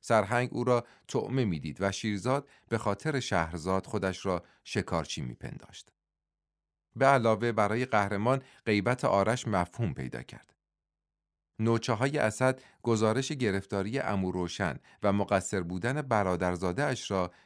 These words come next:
به نحو دلخواه به آرام خبر داده بودند.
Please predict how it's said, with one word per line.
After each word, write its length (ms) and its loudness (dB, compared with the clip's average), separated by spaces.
به 140 2
نحو 400 -2
دلخواه 680 -2
به 80 0
آرام 380 2
خبر 320 -2
داده 260 -12
بودند. 400 -20